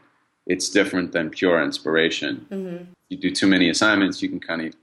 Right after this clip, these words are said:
Speaker 1: lose your voice. And, uh, I'm not interested in being, like, a poet for hire. Um, I'm more interested in just being an artist and then occasionally doing collaborations. But if I do have an assignment that I'm aligned with, then I'll set aside time to do it. And it would be something that I would write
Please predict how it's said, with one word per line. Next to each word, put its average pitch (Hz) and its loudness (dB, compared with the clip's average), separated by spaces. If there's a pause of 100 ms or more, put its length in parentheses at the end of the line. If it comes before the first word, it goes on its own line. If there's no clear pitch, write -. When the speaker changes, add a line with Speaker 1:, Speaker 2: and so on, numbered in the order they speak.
Speaker 1:
lose 90 0
your 82 -2
voice. - 0 (440)
And, 80 0
uh, 80 6
I'm 85 0
not 85 4
interested 82 -2
in 78 -6
being, 80 -2
like, 78 -4
a 85 -8
poet 78 0
for 82 2
hire. 73 2 (160)
Um, - -8
I'm 76 -6
more 78 0
interested 76 0
in - -2
just - -2
being 76 4
an 71 2
artist 78 4
and 76 0
then 69 0
occasionally 78 2
doing 73 0
collaborations. 85 2
But 98 2
if - -16
I - 6
do 147 8
have 147 6
an 123 2
assignment 104 -2
that 98 -8
I'm 95 -4
aligned 107 0
with, 92 -6 (100)
then 98 -2 (120)
I'll 92 2
set 107 2
aside 92 2
time 87 -4
to - -12
do 92 2
it. 73 -2
And 80 -6
it 85 0
would 85 2
be 92 -6
something 95 2
that 82 2
I 80 4
would 78 0
write 80 2